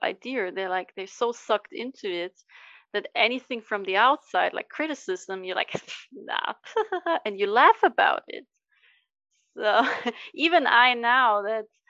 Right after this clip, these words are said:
I was in Hillsong, I was so involved. When someone asks me now, "Okay, is Hillsong church or cult?" And I made a video on that, my channel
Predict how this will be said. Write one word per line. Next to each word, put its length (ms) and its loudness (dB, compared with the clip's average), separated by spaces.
I 160 4
was 300 4
in 100 -2
Hillsong, 400 -6
I 80 -4
was 160 -8
so 140 -2
involved. 640 -2
When 140 -6
someone 280 2
asks 340 2
me 80 -8
now, 220 0
"Okay, 260 -8
is 300 -4
Hillsong 460 -10
church 280 -10
or 80 -10
cult?" 280 2
And 160 -8
I 20 -4
made 260 -6
a 60 -10
video 320 -6
on 140 -6
that, 180 -8
my 140 -6
channel 340 -14